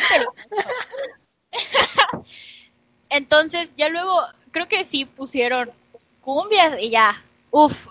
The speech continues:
ya, ¿pa' qué quieres más? En enfiestada. Y me puse a bailar, de verdad, como hora y tanto, hasta que llegó un momento donde yo estaba ahí dándolo todo. Y de repente sentí el bajonazo más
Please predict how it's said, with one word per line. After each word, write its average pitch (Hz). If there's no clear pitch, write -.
ya, 262
¿pa' 311
qué 381
quieres 415
más? 226
En 254
enfiestada. 247
Y 277
me 339
puse 381
a 508
bailar, 254
de 269
verdad, 247
como 269
hora 302
y 330
tanto, 240
hasta 247
que 262
llegó 254
un 302
momento 254
donde 240
yo 262
estaba 262
ahí 254
dándolo 247
todo. 277
Y 254
de 262
repente 262
sentí 240
el 262
bajonazo 226
más 247